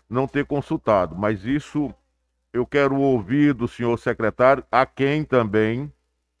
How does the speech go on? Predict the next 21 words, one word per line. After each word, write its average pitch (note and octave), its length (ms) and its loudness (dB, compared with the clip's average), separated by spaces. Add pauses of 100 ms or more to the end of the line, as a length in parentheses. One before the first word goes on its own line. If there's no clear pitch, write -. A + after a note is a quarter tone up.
(560)
tenho D#3 380 -2
um, C3+ 400 -2 (160)
um B2 40 -2
respeito D3+ 640 -2
político B2+ 760 -2
pelo B2 260 -2
seu C3+ 180 -4
comportamento A2+ 800 -4
sempre B2 240 -8
muito A#2 220 -8
equilibrado, A2 1040 4
sempre B2 340 -10
muito A2 280 -10
atencioso. G#2+ 920 -4 (600)
Então E3 200 -2
eu E3+ 120 0
vou D#3 280 2
deixar C#3 360 0
pra C3 160 -4
me C3 100 -8
manifestar B2 840 0